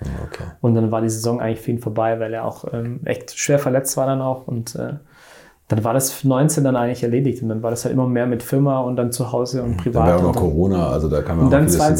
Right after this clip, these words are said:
Speaker 1: zusammen, ne?
Speaker 2: dann kam zwanzig Corona und
Speaker 1: Ja.
Speaker 2: dann war es eigentlich dann sowieso geritzt.
Speaker 1: Dann hat
Speaker 2: Und
Speaker 1: sich die Frage nicht gestellt.
Speaker 2: Ja, und, äh, da hat sich das auch einfach,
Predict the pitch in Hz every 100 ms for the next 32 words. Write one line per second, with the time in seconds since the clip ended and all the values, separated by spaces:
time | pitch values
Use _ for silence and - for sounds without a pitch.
0 | - 151 - 147 160 170 160 - 151 165
1 | - 139 131 175 220 147 135 143 143 143
2 | - 139 143 135 135 131 120 131 123 175
3 | 160 117 - - 120 80 - 80 80 -
4 | 76 78 73 - - 127 120 - - -
5 | 131 120 120 - 127 123 120 117 120 -
6 | 117 127 135 127 - - - - 120 123
7 | 123 127 -